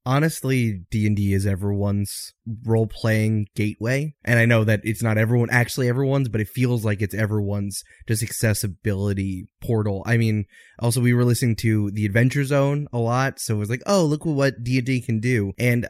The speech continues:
this is also, and I could talk your actual ear off about this, but media representation of Dungeons and Dragons has came,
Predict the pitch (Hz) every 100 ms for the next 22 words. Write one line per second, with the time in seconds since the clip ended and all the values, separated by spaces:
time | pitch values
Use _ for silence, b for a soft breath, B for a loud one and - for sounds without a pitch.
0 | - 156 165 214 185 175 - 131 107 101
1 | 110 107 95 101 - - 107 110 98 98
2 | 113 117 - 110 95 101 98 95 101 95
3 | 98 95 98 - 110 101 B B - 123
4 | 131 143 131 123 123 110 107 120 127 156
5 | 151 135 147 135 143 131 131 139 143 135
6 | 123 107 98 - b b - 123 113 104